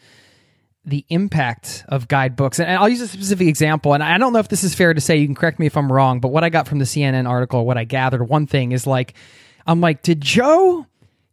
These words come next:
kinda create the beast that is Khao San Road?" Like, you know, a-, and if nobody's familiar with that, that's, like, sort of the backpacker haven if you go to Bangkok, and, like, that's the street where, like,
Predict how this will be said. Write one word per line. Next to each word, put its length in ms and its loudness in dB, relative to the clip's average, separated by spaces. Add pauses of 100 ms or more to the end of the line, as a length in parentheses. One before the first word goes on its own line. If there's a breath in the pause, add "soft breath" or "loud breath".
kinda 260 2
create 420 2
the 80 2
beast 400 0
that 160 2
is 160 2
Khao 260 2
San 300 0
Road?" 440 2
Like, 320 0 (400 loud breath)
you 140 0
know, 180 4
a-, 140 4
and 160 4
if 80 -4
nobody's 360 2
familiar 280 2
with 120 2
that, 160 2
that's, 220 0
like, 180 2
sort 180 0
of 80 -2
the 80 0
backpacker 600 0
haven 380 0
if 80 -4
you 60 -2
go 120 0
to 60 -2
Bangkok, 600 -2
and, 140 -6
like, 180 -6
that's 220 -2
the 80 -2
street 400 -4
where, 200 -2
like, 280 -8